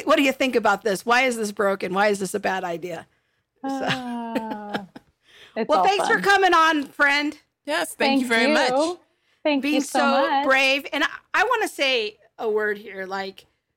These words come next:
Speaker 1: we platform people with books, famous people, and we platform regular people. Like, people just grinding out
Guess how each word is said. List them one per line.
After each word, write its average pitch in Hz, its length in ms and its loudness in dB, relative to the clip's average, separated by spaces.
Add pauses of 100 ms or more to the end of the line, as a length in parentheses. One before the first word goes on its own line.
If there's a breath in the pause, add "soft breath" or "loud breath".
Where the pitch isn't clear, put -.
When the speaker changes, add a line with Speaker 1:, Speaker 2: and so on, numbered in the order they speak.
(120)
Speaker 1:
we 349 140 2
platform 247 1000 -2 (400)
people 269 380 0
with 202 180 -2
books, - 720 -6 (360)
famous 233 340 -4
people, 226 640 -4
and 226 140 -6
we 254 120 -6
platform 226 840 -4 (460)
regular 214 540 0
people. - 520 -20 (100)
Like, 196 140 -10
people 254 300 -8
just 233 260 -8
grinding 262 880 -2
out 233 680 0